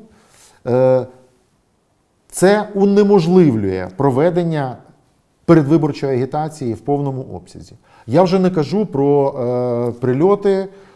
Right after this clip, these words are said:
про, е, повітряні тривоги і так далі, і так далі, і так далі. Я вже не кажу про заборону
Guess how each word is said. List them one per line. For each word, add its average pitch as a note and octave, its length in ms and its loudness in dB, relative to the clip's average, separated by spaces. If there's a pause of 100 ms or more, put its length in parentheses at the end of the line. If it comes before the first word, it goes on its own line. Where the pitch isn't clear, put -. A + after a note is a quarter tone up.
(160)
про, B2+ 560 0 (1040)
е, - 60 -20 (280)
повітряні C#3 460 0
тривоги D#3 560 0
і - 40 -6
так C3+ 200 -6
далі, E3+ 280 -2
і C#3 40 -4
так C3+ 180 -8
далі, C#3+ 220 -2
і C#3+ 40 -4
так E3+ 140 -6
далі. E3+ 200 0
Я C#3+ 80 0
вже D3+ 160 -2
не F#3 100 -2
кажу F#3+ 260 -2
про G3 160 -2
заборону G3 680 0